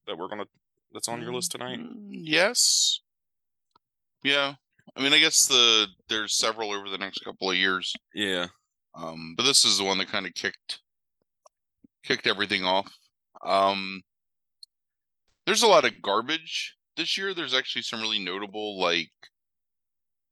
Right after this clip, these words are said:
Speaker 2: super bad horror movies that came out in two thousand two.
Speaker 1: Hmm.
Speaker 2: Um, uh, They, for instance, which I
Speaker 1: <laughs>
Speaker 2: made you watch accidentally.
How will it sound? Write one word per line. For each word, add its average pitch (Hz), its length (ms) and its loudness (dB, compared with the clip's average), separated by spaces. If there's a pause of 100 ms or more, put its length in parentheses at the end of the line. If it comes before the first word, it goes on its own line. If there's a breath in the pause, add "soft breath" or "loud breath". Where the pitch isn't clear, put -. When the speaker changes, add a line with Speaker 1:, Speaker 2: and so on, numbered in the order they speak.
Speaker 2:
super 127 540 4
bad 92 480 2 (100)
horror 117 220 4
movies 120 540 -4
that 120 120 0
came 123 280 -2
out 123 260 0
in 117 320 -6
two 127 140 -8
thousand 117 420 -4
two. 131 240 -12 (240)
Speaker 1:
Hmm. - 680 -12
Speaker 2:
Um, 82 680 -2 (960)
uh, 90 280 -2
They, 113 340 2
for 110 220 0
instance, 104 440 -2
which 98 180 -6
I 90 380 0
Speaker 1:
<laughs> 90 40 -12
Speaker 2:
made 95 200 -6
you 95 80 -14
watch 90 280 0
accidentally. 95 680 -4